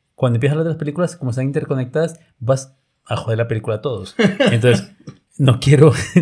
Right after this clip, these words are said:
Speaker 1: <laughs> no quiero gastarme el, ese, esa, esa moneda de oro para hacer spoiler, porque quiero hacer spoiler en una sola película.
Speaker 2: Vale,
Speaker 1: ¿eh?
Speaker 2: venga, pues entonces,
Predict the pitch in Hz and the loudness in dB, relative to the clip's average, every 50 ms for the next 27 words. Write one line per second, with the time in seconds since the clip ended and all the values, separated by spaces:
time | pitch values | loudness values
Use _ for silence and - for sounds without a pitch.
0 | - - - - - - - _ - 135 147 143 127 175 175 165 151 139 - - | 2 0 -6 -12 -18 -20 -14 _ 0 2 2 4 4 2 4 4 4 2 2 4
1 | - 160 151 160 170 170 147 - - - 135 127 123 120 120 117 113 113 113 113 | 4 4 4 4 2 0 -2 -6 -4 -2 -2 0 0 0 -2 -2 -2 -2 -2 -4
2 | 110 110 110 131 120 113 - - 143 135 143 127 - 139 139 - 160 151 147 143 | -4 -6 -6 -4 -6 -4 -4 -4 -4 -2 -2 -4 -4 -4 -2 0 2 2 4 4
3 | 135 131 135 139 143 147 160 190 - - _ _ 254 240 196 - _ _ _ _ | 4 4 4 4 2 2 0 -2 -8 -16 _ _ -18 -18 -18 -18 _ _ _ _
4 | - 110 117 117 127 143 165 185 - - _ _ _ - 127 117 113 131 123 113 | -2 0 2 4 4 2 2 0 -4 -8 _ _ _ -2 -2 0 0 0 -2 0
5 | - 151 147 123 117 110 113 117 107 - - - 117 113 127 - - - 147 151 | 2 2 2 2 2 0 -2 -4 -4 -2 -2 -2 0 0 0 0 0 0 0 0
6 | 160 165 139 113 - 151 160 147 - 147 127 117 - 123 123 135 - - 123 123 | 0 0 0 0 2 4 4 4 6 4 4 2 0 -2 -4 -4 -2 0 0 2
7 | 127 127 120 117 120 123 123 117 107 107 123 117 123 117 127 143 135 123 110 | 2 2 2 2 2 2 2 0 0 0 0 0 0 0 -2 -2 -4 -4 -6